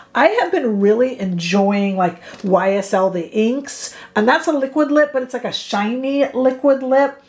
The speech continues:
So, uh, no, I wanted to look at kind of velvet moussey creams. Some of these have, like, twelve hours wear.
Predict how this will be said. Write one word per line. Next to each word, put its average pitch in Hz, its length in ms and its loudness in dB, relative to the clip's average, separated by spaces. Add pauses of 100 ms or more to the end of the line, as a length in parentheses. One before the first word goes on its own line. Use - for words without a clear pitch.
(220)
So, - 200 -2
uh, 269 60 -2
no, 320 220 0 (280)
I 277 80 4
wanted 453 240 0
to 403 40 4
look 392 140 0
at 285 120 -2
kind 247 180 -2
of 214 80 -2
velvet 214 560 -2
moussey 202 420 0
creams. 185 680 -2 (200)
Some 285 200 4
of 294 100 0
these 285 200 0
have, 240 140 2
like, 220 200 -2
twelve 196 280 0
hours 190 360 -2
wear. 190 440 2